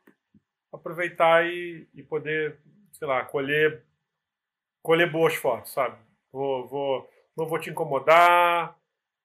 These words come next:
vai, vai ali. Então, e ela, ela era muito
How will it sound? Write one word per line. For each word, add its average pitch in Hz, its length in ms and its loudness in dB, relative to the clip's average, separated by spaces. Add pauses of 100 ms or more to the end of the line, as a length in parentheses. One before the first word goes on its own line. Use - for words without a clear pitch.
vai, 185 360 4
vai 240 220 6
ali. 185 320 2
Então, 226 260 0
e 262 80 -2
ela, 254 320 2 (240)
ela 214 240 2
era 233 300 4
muito 202 1400 -8